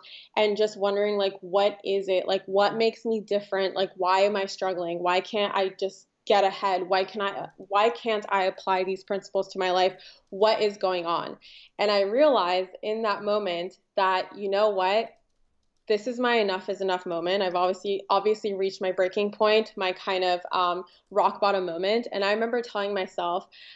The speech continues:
um, I remember, or maybe, like, I read this in a book or something, like, someone said that you have two, uh, two ears and one mouth. Use it proportionally. You need to shut up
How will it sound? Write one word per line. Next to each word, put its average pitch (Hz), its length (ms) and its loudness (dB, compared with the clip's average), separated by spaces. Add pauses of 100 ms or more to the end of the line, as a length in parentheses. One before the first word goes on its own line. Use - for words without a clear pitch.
(120)
um, 185 520 4
I 202 100 -2
remember, 226 520 2
or 214 80 0
maybe, 262 320 0
like, 302 160 0
I 202 80 -2
read 202 240 0
this 208 180 -6
in 196 80 -2
a 190 60 -4
book 196 240 0
or 185 80 0
something, 190 380 -4
like, 190 180 0
someone 262 400 2
said 202 280 4
that 185 240 -4
you 214 180 -4
have 196 420 0
two, 247 300 -4 (100)
uh, 196 240 4 (160)
two 254 280 -2
ears 208 380 2
and 190 200 -2
one 180 220 2
mouth. 170 360 0
Use 202 260 -2
it 214 80 4
proportionally. 180 800 -2 (380)
You 214 140 4
need 240 140 6
to 269 100 8
shut 233 380 0
up 196 320 0